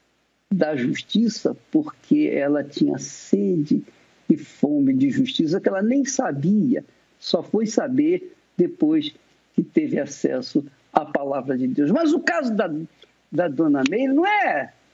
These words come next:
isolado, não. Nós temos também a Bernanda, advogada,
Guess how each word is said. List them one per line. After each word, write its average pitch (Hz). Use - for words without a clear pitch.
isolado, 165
não. 143
Nós 220
temos 349
também 220
a 190
Bernanda, 170
advogada, 160